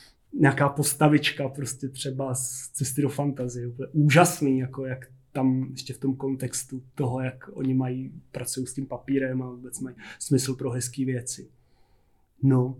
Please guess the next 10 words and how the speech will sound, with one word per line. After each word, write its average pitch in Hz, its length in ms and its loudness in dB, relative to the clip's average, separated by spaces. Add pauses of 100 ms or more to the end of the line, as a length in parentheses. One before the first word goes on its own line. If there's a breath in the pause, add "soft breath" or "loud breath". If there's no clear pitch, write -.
(1300)
A 127 520 0 (220 loud breath)
se - 120 -2
právě 139 220 6
těším 143 380 4
teďka 143 340 0
na, 131 440 0 (440 loud breath)
na, 120 460 0
jsem 127 140 -2
si - 100 -4
pročítal, 127 840 -4